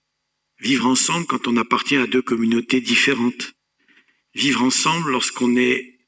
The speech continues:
quelqu'un qui est démuni à partir du milieu du mois,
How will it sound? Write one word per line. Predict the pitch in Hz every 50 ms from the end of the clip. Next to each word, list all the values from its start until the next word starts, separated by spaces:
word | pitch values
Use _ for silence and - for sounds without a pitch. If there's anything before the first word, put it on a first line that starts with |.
| _ _ _ _ _ _
quelqu'un | - 110 113 - - 123 120
qui | - - - 113
est | 113 113
démuni | 113 135 165 180 170 160 156 151 143 147 170 214 233 - - - - _
à | - -
partir | - - 123 - - - 139 127
du | 120 117 120
milieu | 120 117 117 120 117 117
du | 110 110
mois, | 110 113 120 139 170 196